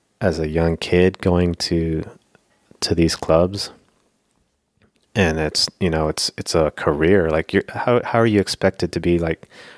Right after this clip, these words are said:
well, maybe back in the day, man, you ain't going to high school, you ain't going to middle school anymore. You're getting out on the farm and you're getting a job and you're working for the family. <laughs>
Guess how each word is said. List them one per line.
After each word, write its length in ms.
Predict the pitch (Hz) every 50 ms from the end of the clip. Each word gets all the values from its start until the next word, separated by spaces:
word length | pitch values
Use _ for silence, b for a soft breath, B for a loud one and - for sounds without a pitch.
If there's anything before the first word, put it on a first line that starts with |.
| B B B
well, 120 | 104 101
maybe 180 | 113 131 113 92
back 260 | 82 82 82 - -
in 60 | 82
the 60 | 78
day, 180 | 82 80 80 80
man, 320 | 80 80 80 80 80 - - b b b b b b b
you 100 | - 104 104
ain't 140 | 104 98
going 220 | 95 95 - 92 87
to 80 | 87
high 140 | 85 90 87
school, 260 | - - - 90 87
you 60 | 87 92
ain't 100 | 95 90
going 120 | 87 80
to 60 | 85
middle 180 | 82 85 85 80
school 200 | - - - 82
anymore. 240 | 82 82 82 82 82
You're 140 | 85 87
getting 240 | - 95 87 90 85
out 140 | 87 87 82
on 40 | -
the 80 | 98
farm 340 | - - - 87 87 85 85
and 80 | 85 82
you're 100 | 82 80
getting 200 | 85 - - 85
a 60 | 80
job 340 | - - 80 80 82 82 80
and 100 | 82 80
you're 80 | 80
working 300 | 78 80 80 78 - 87
for 140 | - - 78
the 80 | 73 78
family. 420 | - - 76 78 78 78 80 - _ B B B B B B B B B B B B B B B B _ -
<laughs> 100 | - -